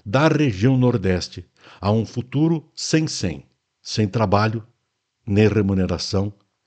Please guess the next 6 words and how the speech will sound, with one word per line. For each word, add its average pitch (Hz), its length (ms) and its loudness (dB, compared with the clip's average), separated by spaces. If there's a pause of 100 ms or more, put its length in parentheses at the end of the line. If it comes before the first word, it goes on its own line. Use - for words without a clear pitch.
(120)
e 113 80 -8
sem 95 260 -4
educação. 87 680 -6 (1040)
Um 95 120 -2
grande 92 260 2
abraço, 90 540 -2